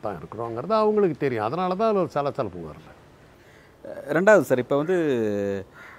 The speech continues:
Speaker 2: அஹ், இந்தியா கூட்டணியில் இருக்கக்கூடிய பல்வேறு சலசலப்புகள் பத்தி பேசுறாங்க. அது, அதுல இருந்து பல்வேறு இணக்கமான போக்கு இல்ல, எல்லாருக்குமான ஒரு தனிப்பட்ட அஜெண்டாஸ் எல்லாம் இருக்கு.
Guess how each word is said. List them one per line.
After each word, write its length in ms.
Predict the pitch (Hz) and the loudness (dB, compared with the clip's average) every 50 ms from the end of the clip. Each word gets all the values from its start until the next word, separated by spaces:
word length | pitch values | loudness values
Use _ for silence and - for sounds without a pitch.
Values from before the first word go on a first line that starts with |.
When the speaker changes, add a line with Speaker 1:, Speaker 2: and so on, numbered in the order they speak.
| - | -10
Speaker 2:
அஹ், 160 | 113 110 92 107 | -8 -6 -4 -2
இந்தியா 260 | 151 190 214 247 226 | 0 2 4 4 4
கூட்டணியில் 440 | 226 196 175 170 160 165 156 147 131 | 4 2 -2 -2 -2 -2 -2 -2 -2
இருக்கக்கூடிய 160 | - 143 147 | -2 -4 -4
பல்வேறு 360 | 147 - 143 156 170 160 143 - | -4 -4 -4 -2 -2 -2 -2 -2
சலசலப்புகள் 420 | 151 156 170 - 180 147 135 117 | -2 -2 -2 -2 -2 -2 -2 -4
பத்தி 180 | 113 120 113 117 | -6 -8 -8 -6
பேசுறாங்க. 400 | 104 113 104 104 104 104 107 - | -6 -6 -6 -4 -4 -4 -6 -6
அது, 200 | - - 123 123 | -4 0 0 2
அதுல 240 | 120 113 117 120 127 | 2 2 0 0 -2
இருந்து 160 | 131 139 131 | -4 -6 -6
பல்வேறு 760 | 127 131 127 143 151 147 139 131 123 120 117 113 110 107 107 | -4 -4 -4 -2 -2 -2 0 0 -2 -2 -2 -2 -2 -4 -4
இணக்கமான 440 | - 123 139 143 - 139 139 135 135 | -2 -2 -4 -4 -2 -4 -4 -4 -4
போக்கு 260 | 120 - 123 - - | -4 -6 -6 -6 -4
இல்ல, 180 | 110 104 104 101 | -4 -4 -4 -4
எல்லாருக்குமான 580 | 95 - 113 117 120 117 117 123 123 120 120 117 | -4 -4 -4 -4 -4 -4 -4 -6 -6 -4 -4 -4
ஒரு 160 | 113 107 101 - | -6 -6 -6 -6
தனிப்பட்ட 420 | 117 123 120 - - 107 117 110 | -6 -6 -6 -6 -6 -4 -2 -2
அஜெண்டாஸ் 300 | 104 117 110 110 104 - | -2 -2 -2 -2 -4 -4
எல்லாம் 160 | 113 107 101 | -4 -6 -6
இருக்கு. 260 | 98 - - 98 92 | -6 -6 -6 -8 -8